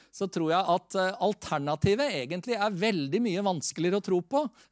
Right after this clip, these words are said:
<laughs> enn å tro at det er Gud som, s-, slik Bibelen sier helt fra begynnelsen,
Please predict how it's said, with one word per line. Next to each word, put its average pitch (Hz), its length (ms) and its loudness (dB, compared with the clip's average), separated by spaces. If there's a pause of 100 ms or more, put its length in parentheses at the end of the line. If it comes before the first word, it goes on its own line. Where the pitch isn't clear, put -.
(120)
<laughs> - 560 -4
enn 196 200 2
å 196 120 0
tro 151 380 0
at 165 160 -2
det 233 80 -4 (100)
er 190 140 -2 (100)
Gud 269 480 4 (320)
som, 196 460 0 (180)
s-, - 400 -8
slik 185 320 0
Bibelen 165 400 2
sier 160 240 -2
helt 139 240 -4
fra 151 160 -2
begynnelsen, 151 720 -4